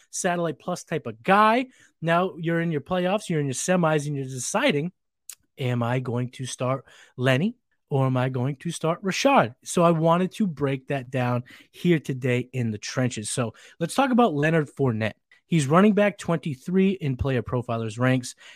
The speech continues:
He has a fifty percent or more snap share in eleven of the thirteen games in which he's played. So you're talking about lion's share, you're talking about Leonard Fournette. Now, in the last three games, he has had a fifty plus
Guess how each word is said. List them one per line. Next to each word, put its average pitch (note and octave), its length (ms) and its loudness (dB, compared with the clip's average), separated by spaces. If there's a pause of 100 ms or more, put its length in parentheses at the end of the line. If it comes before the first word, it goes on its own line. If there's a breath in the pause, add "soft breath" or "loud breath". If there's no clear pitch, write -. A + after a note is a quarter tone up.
(140)
He G3 160 2
has F3 200 2
a D#3+ 120 0
fifty C4 520 0
percent G#3 520 2
or D#3+ 180 4
more D3+ 220 2
snap D#3 340 -2
share E3 340 0
in F3+ 280 0
eleven C4 880 4
of A3+ 240 4
the A#3 160 8
thirteen A#3+ 720 4
games F#3+ 340 2
in F3+ 220 -2
which D3+ 260 -2
he's D#3 200 -8
played. A#2+ 400 -2 (300 loud breath)
So - 180 2
you're C#3+ 140 0
talking G3 300 2
about G3 240 6
lion's F3+ 340 4
share, F#3+ 220 4
you're D3 160 2
talking C#3 460 -2
about B2+ 360 -2
Leonard A#2 300 -4 (420 loud breath)
Fournette. A#2 460 2
Now, D3 240 2
in A#2+ 80 -4
the B2+ 100 -4
last D3 400 0
three F3 300 4
games, F#3 400 6
he E3 140 2
has D3 160 4
had D3 160 0
a D#3 100 0
fifty A#3 460 0
plus D3 480 -2